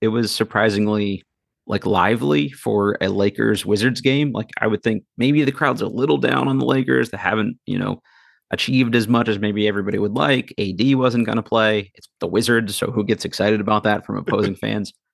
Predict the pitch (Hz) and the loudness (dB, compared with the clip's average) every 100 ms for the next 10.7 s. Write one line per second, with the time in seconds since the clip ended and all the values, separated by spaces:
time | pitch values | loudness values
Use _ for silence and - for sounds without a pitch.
0 | _ - 156 262 254 226 113 95 98 117 | _ -4 0 2 2 0 0 0 -2 0
1 | 147 151 135 _ - 123 127 151 180 196 | 0 0 -4 _ -6 -2 -2 -2 -2 -4
2 | - _ - 151 170 165 127 127 120 110 | -6 _ -2 -2 -2 -4 -2 0 0 0
3 | 110 98 - - - 98 _ 113 123 - | -2 -2 -6 -8 -10 -12 _ -2 -2 -2
4 | 127 156 - - 175 110 180 196 170 196 | -2 -2 -4 -2 2 2 2 2 0 -2
5 | 196 196 190 120 - - - - 147 101 | -2 -2 -4 -6 -10 -12 -10 -8 -6 -2
6 | 143 160 - - 156 160 196 - 202 160 | 0 0 -2 0 2 4 2 2 0 2
7 | 139 139 117 90 98 92 85 95 92 80 | 2 2 -2 -2 -4 -4 -6 -6 -6 -6
8 | - - 107 107 110 123 123 160 151 123 | -8 -4 -2 -2 -2 0 0 0 0 -4
9 | - - 143 139 131 110 110 107 92 107 | -4 0 0 0 0 0 0 -2 -2 0
10 | 107 92 107 107 117 98 | -2 0 0 0 -2 -2